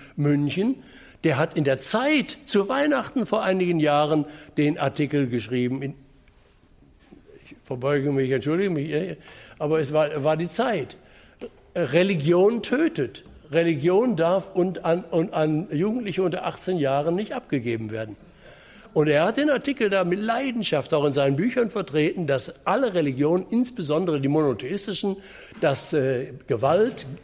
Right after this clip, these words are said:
äh, Monopol in sich haben als Gen und dass es unweigerlich durchschlagen wird, wenn die Umstände es ermöglichen. Deshalb wehret den Anfängen.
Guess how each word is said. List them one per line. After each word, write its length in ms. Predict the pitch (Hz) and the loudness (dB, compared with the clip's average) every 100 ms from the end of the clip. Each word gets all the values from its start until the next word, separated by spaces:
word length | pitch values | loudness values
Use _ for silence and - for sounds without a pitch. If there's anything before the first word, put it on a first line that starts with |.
| - | -2
äh, 160 | 160 | 0
Monopol 960 | 147 147 170 160 123 143 147 160 160 160 - - | 2 2 2 2 0 2 4 4 2 0 -8 -2
in 340 | 214 254 285 247 | 2 4 4 2
sich 400 | 131 170 185 - | 2 -2 -2 -4
haben 380 | 131 147 156 - | 0 0 0 -2
als 300 | 135 120 123 | -2 -2 0
Gen 500 | 165 208 240 277 - - - | 4 4 4 2 0 -8 -2
und 120 | 165 | 2
dass 160 | 151 123 | 2 0
es 140 | 123 | -4
unweigerlich 1120 | - 262 294 320 254 160 180 214 190 170 160 | 0 4 4 4 2 2 2 2 2 0 0
durchschlagen 800 | - 139 160 - 131 127 135 131 | 0 0 0 -2 -2 0 0 0
wird, 280 | 120 127 127 - - | 0 -2 -2 -12 -6
wenn 160 | 135 123 | -4 -2
die 120 | 139 | -2
Umstände 640 | 123 127 - 117 113 117 - - | -4 -4 -4 -4 -2 -4 -6 -8
es 220 | 127 120 - | -6 -6 -6
ermöglichen. 680 | 104 107 110 107 98 - 110 | -6 -6 -8 -10 -16 -10 -4
Deshalb 520 | 151 147 139 143 - | 0 0 0 -2 -14
wehret 760 | 120 143 180 196 170 156 - - | -2 2 2 2 0 -2 -4 -2
den 220 | 131 131 | -2 -2
Anfängen. 480 | 95 95 - 101 | -6 -10 -12 -14